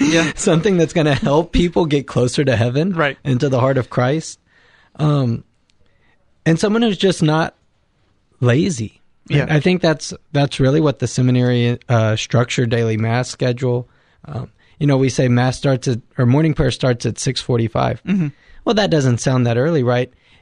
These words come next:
Speaker 2: Until you think about the fact you have to wake up, shower, and brush your teeth before you go to the chapel at six forty-five.
Speaker 1: <laughs>
Speaker 2: So,
Speaker 1: That's
Speaker 2: you know,
Speaker 1: right.
Speaker 2: it creeps earlier,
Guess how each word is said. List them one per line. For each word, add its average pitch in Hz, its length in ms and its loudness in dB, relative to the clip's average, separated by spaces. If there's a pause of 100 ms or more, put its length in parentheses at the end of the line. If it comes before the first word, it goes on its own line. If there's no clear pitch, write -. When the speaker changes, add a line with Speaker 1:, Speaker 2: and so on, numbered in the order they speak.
Speaker 2:
Until 156 300 2
you 143 140 2
think 139 240 0
about 131 260 0
the 131 80 -2
fact 135 320 0
you 139 80 4
have 135 140 0
to 135 100 0
wake 123 260 0
up, 123 180 0
shower, 123 420 0
and 110 100 0
brush 131 260 0
your 113 120 -2
teeth 180 340 -2
before 123 260 0
you 120 80 2
go 147 220 2
to 190 80 4
the 123 120 2
chapel 120 420 0
at 113 140 0
six 127 200 0
forty-five. 156 760 0
Speaker 1:
<laughs> - 300 -2
Speaker 2:
So, 240 220 2
Speaker 1:
That's 175 160 0
Speaker 2:
you 180 80 4
know, 170 80 2
Speaker 1:
right. 156 80 2
Speaker 2:
it 139 100 -4
creeps 170 300 0
earlier, 135 580 0